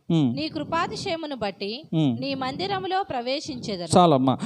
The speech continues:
Speaker 1: ఇక్కడ మరి ఇన్ని దావీదు భక్తుడు ఇన్ని చేసిన దేవుడికి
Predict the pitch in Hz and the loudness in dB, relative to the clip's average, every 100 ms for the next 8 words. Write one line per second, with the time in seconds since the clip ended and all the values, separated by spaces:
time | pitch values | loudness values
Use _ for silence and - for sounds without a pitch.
0 | - 262 285 277 247 269 247 240 220 214 | 0 4 6 8 8 6 6 8 6 8
1 | 240 240 180 208 226 214 208 - 208 196 | 8 8 8 8 8 8 6 6 6 8
2 | 262 - 262 - 240 220 180 196 202 175 | 6 8 8 8 6 8 8 10 10 10
3 | 175 180 139 | 8 8 8